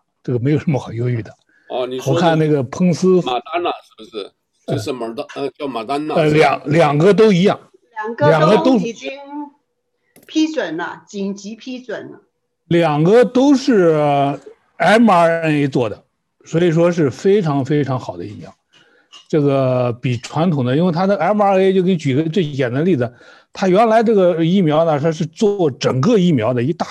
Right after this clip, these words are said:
Speaker 1: 个去，去这么打的。那么M R N A呢，是，是管信息的那个，那个R N A，只要，只有一点点就进去以后，它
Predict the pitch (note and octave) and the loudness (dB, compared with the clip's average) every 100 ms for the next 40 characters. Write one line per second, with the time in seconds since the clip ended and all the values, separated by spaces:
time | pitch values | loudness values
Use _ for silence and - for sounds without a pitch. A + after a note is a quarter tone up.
0 | - A3 A#2 - C3+ - C#3+ C#3 C3+ B2+ | -2 -2 -2 -6 -6 -4 -2 -2 -2 -6
1 | A#2+ - _ _ _ _ _ _ _ - | -10 -16 _ _ _ _ _ _ _ -4
2 | F3+ D#3+ D#3+ A3 A3 G3 F3+ F3 E3 C3 | -2 0 0 4 4 4 2 2 0 -2
3 | D#3 - - C3 C3+ - E4+ G3+ - D3+ | -4 -6 -4 -2 -2 0 0 2 0 0
4 | C#3 B2+ A#2+ - _ _ _ F3 D#3+ D#3 | 2 0 -2 -6 _ _ _ 0 0 2
5 | D#3 C#3 D3 - F3+ A3 A#3 - - A#3 | 2 2 -2 -2 2 4 4 0 0 4
6 | A3 G3 B3 F#3 G#3+ D3+ A#2+ A#2 F#3+ F#3 | 6 4 4 2 2 2 -2 -4 0 0
7 | E3+ - - E3+ C3+ C3 C#3 D3 - _ | -2 -4 -2 0 0 0 0 -2 -6 _
8 | _ _ _ - | _ _ _ -12